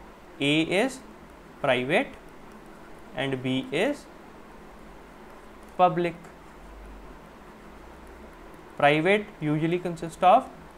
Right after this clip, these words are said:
two to fifty members and no maximum limit.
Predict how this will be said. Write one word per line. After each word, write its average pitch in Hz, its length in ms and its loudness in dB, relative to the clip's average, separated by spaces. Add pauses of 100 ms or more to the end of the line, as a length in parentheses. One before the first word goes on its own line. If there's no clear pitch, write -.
(120)
two 165 200 0
to 190 100 4
fifty 196 320 0
members 214 460 2 (840)
and 185 380 4 (1700)
no 165 440 6
maximum 190 720 2
limit. 120 300 -4